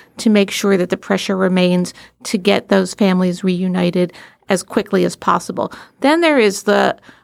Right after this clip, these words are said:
question, which I think is a very big and open question, about whether this executive order, and I'm air quoting here, um, is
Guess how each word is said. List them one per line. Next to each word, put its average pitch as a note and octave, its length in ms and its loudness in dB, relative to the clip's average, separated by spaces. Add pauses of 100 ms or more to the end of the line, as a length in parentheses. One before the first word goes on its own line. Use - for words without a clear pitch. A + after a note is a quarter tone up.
(100)
question, G#3+ 540 0
which G3 160 0
I G3+ 80 0
think G#3 220 -2
is F#3+ 120 -4
a F#3+ 80 2
very G#3 460 0
big G3 320 0
and G3 140 0
open F#3+ 280 -4
question, G3 600 -4 (340)
about F#3 400 -2
whether G3+ 320 2
this F#3 460 -2
executive F#3 640 -2
order, F#3 400 0
and E3 120 -4
I'm E3+ 120 -4
air F3 200 -4
quoting E3+ 460 -4
here, F3 360 -2 (420)
um, F#3 260 0 (100)
is G3 240 2